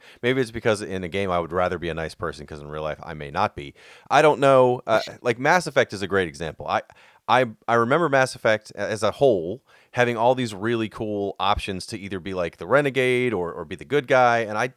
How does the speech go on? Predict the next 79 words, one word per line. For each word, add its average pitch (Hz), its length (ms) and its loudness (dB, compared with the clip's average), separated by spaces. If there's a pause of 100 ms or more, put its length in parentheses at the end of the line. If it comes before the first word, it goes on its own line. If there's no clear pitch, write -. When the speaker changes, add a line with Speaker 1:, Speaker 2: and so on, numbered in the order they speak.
Speaker 1:
I 147 120 -2
did 160 320 -4
try 139 180 2
to 131 60 -2
do 127 140 -4
a 113 40 -2
renegade 113 340 2
run. 110 160 2
I 104 60 0
didn't 107 100 -6
get 104 100 -6
very 90 160 -4
far 104 280 0
in 104 100 -2
it - 60 -12
before 92 280 -2
I 87 40 0
was 85 140 -8
like, 76 200 -10
"I 110 100 -6
don't 110 120 -6
know 95 60 -4
if 90 100 -6
I 92 80 -2
can 80 100 -14
keep 87 160 -12
<laughs> - 20 -20
doing - 140 -4 (200)
this." - 280 -4 (180)
It's - 360 -4
just 143 180 -6
not, 131 200 4
it 120 80 -10
doesn't 113 260 -4
feel 143 260 2
good, 131 360 2 (300)
but 123 100 6
I 113 60 10
like 127 240 6
it. 135 60 0
Speaker 2:
Mm. - 20 2
Speaker 1:
But 147 120 4
it 156 140 0
only 196 320 6
didn't 160 220 -4
change 151 320 -2
the 127 100 -6
ending 127 240 -2
of 87 100 -6
the 78 60 -10
game 110 400 -4
necessarily, 73 800 -14
you 98 80 -8
know, 90 140 -6
especially 117 380 -2
if 95 60 -4
it 87 60 -4
was 78 140 -12
the 85 80 -10
series. 95 480 -2
Didn't 98 200 -8
matter 90 140 0
what 120 160 4
you 95 80 -10
did, 82 300 -6 (420)
you 98 140 -4
had 101 100 4
a 90 60 -2
tunnel 110 320 2
to 98 100 -4
the 92 100 0
end 87 100 -4
of 80 40 -6
the 76 60 -8
game 101 300 -6
there. 69 300 -20
But 101 280 0
Speaker 2:
Mm-hmm. 98 400 -8
Speaker 1:
I, 123 120 -2